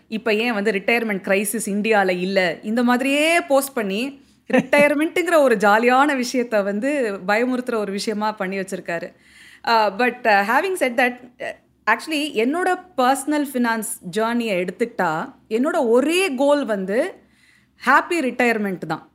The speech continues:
So, நான் முதல்ல இருந்தே நான் வந்து சேவ் பண்றது வந்து எதுக்கு அப்படின்னா, ரிட்டையர்மெண்ட்ல ஜாலியா இருக்கணும், ஒண்ணு. ரெண்டாவது வந்து சீக்கிரமா retire ஆயிடணும்.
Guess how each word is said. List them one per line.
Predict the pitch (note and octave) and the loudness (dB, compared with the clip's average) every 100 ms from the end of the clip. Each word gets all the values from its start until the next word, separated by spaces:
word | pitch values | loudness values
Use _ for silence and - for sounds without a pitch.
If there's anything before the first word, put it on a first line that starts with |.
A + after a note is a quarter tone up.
| _ | _
So, | - C#4 | -2 2
நான் | A#3 F#3 - G3 | 2 0 -4 -6
முதல்ல | G3+ B3 D4+ E4 E4 | -2 0 0 0 0
இருந்தே | E4+ E4 F4+ G#4 - | 0 0 0 0 -4
நான் | B3 B3 A#3 | -4 -2 0
வந்து | A#3+ C#4+ | -2 -2
சேவ் | B3 B3+ D4 | 2 2 2
பண்றது | C#4+ B3 A#3 G#3+ | 0 0 -2 -4
வந்து | F#3+ G#3+ D4+ E4 | -4 -4 -4 -4
எதுக்கு | G#3+ A3 C4 B3+ | -4 -4 0 0
அப்படின்னா, | G3 F#3 F#3+ A3 G#4 - _ _ _ _ - | 0 -2 -2 -2 -2 -6 _ _ _ _ -6
ரிட்டையர்மெண்ட்ல | A#3+ D4 - A4 F#4 D4 F4+ | -4 -2 0 2 2 0 0
ஜாலியா | B3 A#3+ B3+ A#3 | 2 2 2 0
இருக்கணும், | G3+ F#3+ G3+ - | 0 -4 -6 -4
ஒண்ணு. | G3+ G#3+ B3+ F#4+ - - | -4 -2 -2 -4 -8 -8
ரெண்டாவது | A3 A#3+ D#4 F4 D4 | -4 0 2 2 0
வந்து | B3+ F4 F#4+ | -2 -4 -4
சீக்கிரமா | F4 F4 F#4 D#4 C4 | -4 -2 0 2 2
retire | G#3+ A3 A3+ | 0 0 0
ஆயிடணும். | G3 F3+ F3+ F3+ | 0 -2 -4 -10